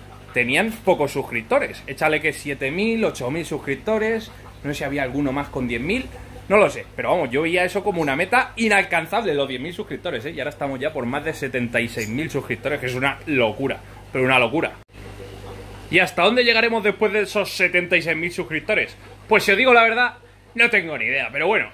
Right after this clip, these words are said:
eso es lo de menos, la cantidad de suscriptores. Al final lo que importa es que el contenido os guste, que yo creo que os gusta. Están creciendo poco a poco las visualizaciones por vídeo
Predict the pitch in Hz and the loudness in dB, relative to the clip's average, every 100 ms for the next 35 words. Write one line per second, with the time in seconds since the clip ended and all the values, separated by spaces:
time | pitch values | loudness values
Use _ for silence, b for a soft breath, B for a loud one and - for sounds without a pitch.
0 | - 220 226 175 131 131 135 113 123 127 | -4 -2 0 0 0 -2 -4 -4 -4 -2
1 | 127 131 135 - 117 - 110 110 123 127 | -2 -2 -4 -8 -8 -6 -6 -4 -6 -4
2 | 147 180 180 - 139 127 127 127 175 175 | -2 -2 -4 -2 -2 0 -2 0 0 0
3 | - 135 131 123 135 156 170 131 147 175 | 2 4 2 2 0 0 0 0 0 0
4 | - 123 135 131 113 107 123 156 196 190 | 0 0 0 0 0 -2 -4 -4 0 0
5 | 160 117 139 131 120 117 127 117 123 123 | 0 -4 -4 -2 -2 -2 -2 -2 0 0
6 | 120 123 120 120 120 113 110 110 107 127 | 0 -2 0 0 0 -2 -2 -4 -2 -2
7 | 117 110 113 156 | -2 -4 -2 -2